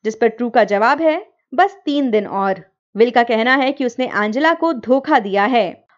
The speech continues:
और अगले तीन दिन में उसे पता चल जाएगा कि विल ने उसके साथ क्या गलत किया है। विल कहता है कि जब एंजेला को सच्चाई पता चलेगी तो वो उससे नफरत करने लगेगी।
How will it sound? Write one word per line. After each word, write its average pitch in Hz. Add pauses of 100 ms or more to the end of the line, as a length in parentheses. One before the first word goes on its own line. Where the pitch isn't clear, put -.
और 214
अगले 220
तीन 214
दिन 262
में 285
उसे 247
पता 226
चल 320
जाएगा 262
कि 285
विल 269
ने 330
उसके 269
साथ 277 (200)
क्या 330
गलत 202
किया 208
है। 214 (260)
विल 370
कहता 311
है 320
कि 320
जब 311
एंजेला 240
को 302
सच्चाई 233
पता 214
चलेगी 262
तो 277
वो 233
उससे 285
नफरत 285
करने 208
लगेगी। 202